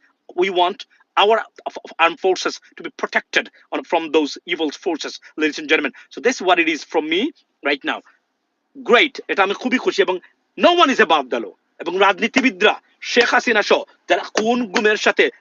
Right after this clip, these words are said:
যুক্ত আছেন, তাদের রায় আসছে। তাজুল ইসলাম ভাই বলেছেন সেদিন, এই টু উইকস এর ভিতরে অনেক ঘটনা ঘটবে। This is the beginning। আরো আসতেছে সবাইকে। এটাই হোক, কোনো ধরনের ব-, বক্তব্য এবং যুক্তি এখানে চলবে না।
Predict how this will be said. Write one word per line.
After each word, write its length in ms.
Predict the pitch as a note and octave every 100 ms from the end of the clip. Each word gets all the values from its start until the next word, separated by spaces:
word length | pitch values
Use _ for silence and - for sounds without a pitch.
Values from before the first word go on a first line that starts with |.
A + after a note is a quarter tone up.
| _
যুক্ত 240 | - - A#3
আছেন, 240 | G3 F#3 - _
তাদের 280 | G#3 G#3+ G#3
রায় 380 | - D#3+ E3 F3
আসছে। 220 | - - - _
তাজুল 240 | G3+ G#3+
ইসলাম 200 | A#3 B3
ভাই 80 | A3
বলেছেন 320 | G3 G#3+ A#3
সেদিন, 300 | F#3 E3+ C#3+ - _ _ _
এই 140 | E3 - -
টু 120 | D4+
উইকস 240 | D4 -
এর 80 | B3
ভিতরে 220 | G3 F#3+
অনেক 280 | F3+ B3 C4
ঘটনা 300 | G#3 F#3 E3
ঘটবে। 300 | D3+ B2+ B2 - _ _ G3
This 120 | G#3+
is 80 | G#3+ E3+
the 60 | E3
beginning। 340 | D3+ G#3+ C#3 - _ -
আরো 180 | F3+
আসতেছে 420 | G3 - F#3+ G#3+ B3+ -
সবাইকে। 380 | - F#3+ F3+ E3+ - _ _ _ -
এটাই 240 | F#3 A#3
হোক, 240 | A#3+ C#4 - _ _ _
কোনো 200 | - D#4+
ধরনের 180 | F4 D#4+
ব-, 200 | B3+ G#3+
বক্তব্য 420 | G#3 - _ A#3
এবং 200 | G#3+ G3+
যুক্তি 320 | E3 - - G#3
এখানে 180 | F#3
চলবে 220 | E3+ E3
না। 140 | D#3